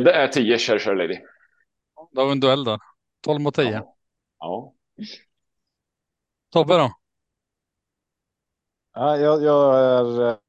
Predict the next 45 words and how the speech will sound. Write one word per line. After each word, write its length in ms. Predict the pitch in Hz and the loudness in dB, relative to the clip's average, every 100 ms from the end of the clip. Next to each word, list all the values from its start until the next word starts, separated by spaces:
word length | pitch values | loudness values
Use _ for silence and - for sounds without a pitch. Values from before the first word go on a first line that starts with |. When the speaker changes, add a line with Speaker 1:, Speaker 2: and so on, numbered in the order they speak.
| _ | _
Speaker 3:
eh, 280 | 117 117 117 107 - - | -6 -4 -4 -8 -16 -10
i 220 | 117 110 | -6 -6
lag 380 | 110 107 107 107 | -4 -4 -4 -6
Daytona 500 | 110 107 - 110 107 | -6 -6 -8 -6 -2
Rock 220 | 131 - - | -4 -6 -12
här. 100 | 92 | -8
Jag, 300 | 101 107 107 | -4 -2 -2
jag 100 | 104 | -4
håller 200 | 104 107 | -6 -8
fast 320 | 98 - - - | -8 -10 -10 -10
vid 80 | |
den. 160 | 98 95 98 - _ _ _ _ | -8 -8 -12 -20 _ _ _ _
Eh, 300 | 110 110 107 | -8 -4 0
även 240 | 113 107 107 | 0 -2 -6
fast 240 | 110 104 | -8 -6
jag 160 | 107 104 | -8 -6
kanske 240 | 107 101 | -8 -10
inte, 280 | 104 95 113 | -12 -8 -4
i 320 | 107 107 113 | -2 -2 -4
söndags 420 | - 127 117 117 | -4 -6 -4 -4
var 60 | 120 | -2
jag 80 | 113 | -2
väl 180 | 110 104 | -4 -10
kanske 240 | - 104 | -12 -8
inne 140 | 107 104 | -8 -8
på 140 | 110 | -8
att 200 | 107 - | -8 -8
det 100 | 110 | -10
var 220 | 104 104 | -6 -6
ett, 320 | 101 - _ 107 | -6 -10 _ -8
eh, 200 | 101 101 | -6 -6
möjligt 420 | 104 107 101 98 | -8 -8 -8 -10
singelsträck, 720 | - 104 92 95 120 101 - | -10 -10 -12 -10 -8 -8 -8
och 40 | |
det 100 | 101 | -8
har 100 | 98 | -6
jag 60 | 98 | -6
väl, 260 | 95 92 80 _ _ _ _ _ _ _ | -8 -12 -20 _ _ _ _ _ _ _
den 200 | 117 107 | -8 -6
tanken 340 | 104 104 - 98 | -6 -8 -8 -6
har 120 | 101 | -4
jag 60 | |
väl 160 | 101 104 | -6 -4
lä-, 220 | 104 101 | -6 -6
lämnat 680 | 98 107 101 104 104 - - | -6 -6 -4 -6 -8 -12 -20